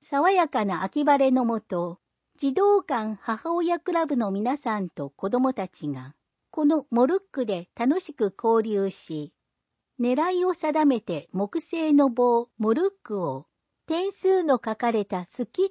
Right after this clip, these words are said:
トルと呼ばれる棒めがけて、交互に投げ合いました。慣れないルールに戸惑う子が多いかと思いきや、あっ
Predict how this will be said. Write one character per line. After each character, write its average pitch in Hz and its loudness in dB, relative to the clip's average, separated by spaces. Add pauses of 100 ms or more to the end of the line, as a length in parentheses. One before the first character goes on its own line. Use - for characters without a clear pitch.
(120)
ト 302 0
ル 269 0
と 214 0
呼 180 0
ば 190 0
れ 185 -4
る 180 -8 (180)
棒 247 4
め 247 2
が 226 0
け 170 -8
て、 131 -12 (380)
交 339 0
互 214 0
に 151 -10 (120)
投 165 -4
げ 202 -2
合 196 -2
い 180 -6
ま 160 -6
し - -20
た。 120 -16 (1700)
慣 254 2
れ 392 -2
な 359 2
い 254 0
ル 294 -2
ー 320 -2
ル 247 -2
に 175 -4
戸 233 -4
惑 349 2
う 269 -4
子 220 -4
が 185 -6 (100)
多 339 0
い 294 -4
か 196 -8
と 165 -6
思 247 -2
い 262 -2
き 170 -12
や、 143 -10 (480)
あ 214 -4
っ 240 -8